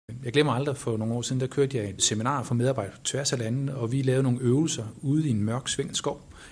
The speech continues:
Eller det var ikke mørkt, der var godt set. Og fik man nogle af medarbejderne bind for øjnene. Og da de havde bind for øjnene, der var en med, altså, en pige, hun sagde,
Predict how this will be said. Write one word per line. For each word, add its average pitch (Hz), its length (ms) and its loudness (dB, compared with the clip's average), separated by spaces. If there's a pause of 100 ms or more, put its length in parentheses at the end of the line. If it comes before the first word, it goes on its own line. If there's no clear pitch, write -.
Eller 107 180 -2
det 110 120 0
var 120 60 6
ikke 123 140 2
mørkt, 123 240 0
der 113 80 2
var 110 120 -2
godt 123 160 0
set. - 440 -4
Og - 60 -14
fik 165 120 0
man 143 180 2
nogle 143 180 2
af 151 40 4
medarbejderne 135 460 4
bind 214 160 2
for - 120 -2
øjnene. 131 260 -2 (480)
Og 131 100 -2
da 135 60 0
de 131 100 0
havde 156 160 0
bind 180 180 4
for 139 120 0
øjnene, 143 180 2
der 139 60 2
var 143 60 4
en 147 100 0
med, 147 200 -2
altså, 110 160 -2 (280)
en 123 60 0
pige, 143 160 2
hun 147 80 2
sagde, 123 160 -4